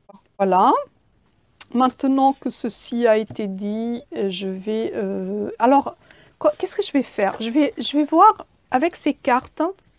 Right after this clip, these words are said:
d'où venez-vous ? Ouais, avec ces cartes, d'où venez-vous ? Ensuite, je vais embarquer avec, euh, ces cartes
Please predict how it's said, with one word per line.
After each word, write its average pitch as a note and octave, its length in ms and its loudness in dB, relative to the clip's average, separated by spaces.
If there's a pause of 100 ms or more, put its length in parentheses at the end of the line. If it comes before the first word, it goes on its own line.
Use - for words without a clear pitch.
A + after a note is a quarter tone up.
(1120)
d'où D4 240 4
venez-vous ? A3+ 580 4 (1900)
Ouais, E3+ 100 -12 (140)
avec C4 220 -4
ces A#3+ 160 -6
cartes, G#3+ 240 -4
d'où D4+ 240 2
venez-vous ? G3+ 440 -6 (1300)
Ensuite, C#4+ 720 0
je A#3 200 -2
vais C#4 440 2
embarquer C4 800 2 (100)
avec, B3 640 0
euh, G3+ 520 -4
ces B3 200 -6
cartes C#4+ 600 -4